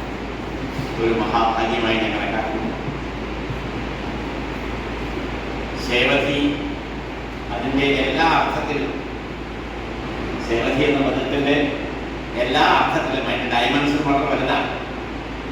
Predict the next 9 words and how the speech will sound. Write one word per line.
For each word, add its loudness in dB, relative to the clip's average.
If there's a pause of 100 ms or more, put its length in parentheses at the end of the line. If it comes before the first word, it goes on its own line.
(800)
ആ 6 (300)
എല്ലാ 6 (320)
ഡയമെൻഷനും 4
ഉൾക്കൊണ്ടുകൊണ്ട് 6
തന്നെ 2 (1400)
വികസിക്കുവാനും 4 (2750)
അതിൻ്റെ 6 (1000)
സ്ഥാപനത്തിലുള്ളതായിരിക്കുന്ന 2
ഉദ്ദേശ 6